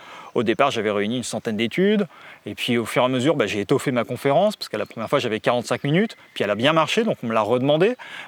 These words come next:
Donc cette fois-ci, bah, j'ai commencé à la faire tirer sur une heure et demie, donc j'ai cherché de nouveaux travaux pour ajouter des choses. Et puis on m'a demandé une B D, donc j'ai remis des nouveaux travaux dessus, et cetera. Puis après, j'ai commencé à,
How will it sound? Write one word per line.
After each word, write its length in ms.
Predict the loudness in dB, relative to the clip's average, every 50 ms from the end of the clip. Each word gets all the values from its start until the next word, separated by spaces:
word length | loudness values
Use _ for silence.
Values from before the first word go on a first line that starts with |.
| -14
Donc 120 | -12 -10 -8
cette 140 | -8 -6
fois-ci, 340 | -2 -2 -2 0 0 2 2
bah, 180 | 2 2 2 0
j'ai 140 | -2 -6 -8
commencé 300 | -6 -8 -6 -2 0 0
à 20 |
la 120 | 0 0
faire 140 | -2 -4 -4
tirer 220 | -4 -2 -2 -2 -2
sur 180 | -2 -2 -2
une 120 | -2 0 2
heure 100 | 2 2
et 60 | 2
demie, 180 | 2 2 0
donc 120 | 0 -2 -4
j'ai 80 | -4
cherché 260 | -6 -4 -4 -4 -4 -4
de 60 | -4
nouveaux 220 | -2 0 0 2
travaux 320 | 2 2 2 4 4 2 2
pour 140 | 2 0
ajouter 260 | 0 -2 -4 -4 -4 -2
des 120 | -2 -2
choses. 260 | 0 0 0 0 0 -4 -6 -10 -20 -20 -20 -20 -20 -18 -16 -16 -16 -10 -4 -2
Et 100 | -2 0
puis 140 | 0 0
on 120 | 2 2 2
m'a 80 | 0
demandé 220 | 0 0 0 0 0
une 120 | 0 2
B 60 | 2
D, 200 | 4 4 4 2
donc 160 | 2 0 -2 -2
j'ai 120 | -2 -2
remis 220 | -2 -2 -4 -4
des 100 | -2 -2
nouveaux 280 | 0 0 2 2 2 0
travaux 320 | 0 2 0 2 2 2
dessus, 400 | 2 0 0 -2 0 0 0 0
et 60 | 0 -2
cetera. 360 | -4 -6 -4 -2 -2 -4 -4 -6 -14 -16 -8 -2
Puis 100 | 0 0
après, 160 | 2 2 0
j'ai 120 | 0 0 0
commencé 340 | 0 -2 -2 0 2 2
à, 500 | 4 4 4 4 2 2 0 0 -2 -4